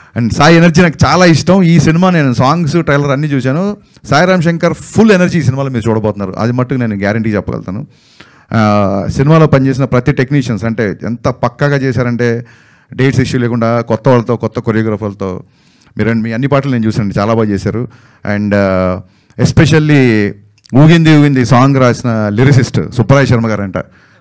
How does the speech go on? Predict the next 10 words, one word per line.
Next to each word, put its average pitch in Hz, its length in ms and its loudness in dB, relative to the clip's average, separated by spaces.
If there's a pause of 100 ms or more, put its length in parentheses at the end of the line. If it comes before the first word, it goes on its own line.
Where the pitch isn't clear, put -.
(200)
చాలా 135 240 0
బాగా 143 160 4
రాశాడు. 123 320 0
ఆ 120 80 -2
లిరిక్స్ 113 320 -2
నాకు 110 100 -2
బాగా 110 220 0
నచ్చాయి. 101 380 -4 (560)
ఆ, 95 400 -2 (120)
చెక్కిళ్ళు 113 1080 -2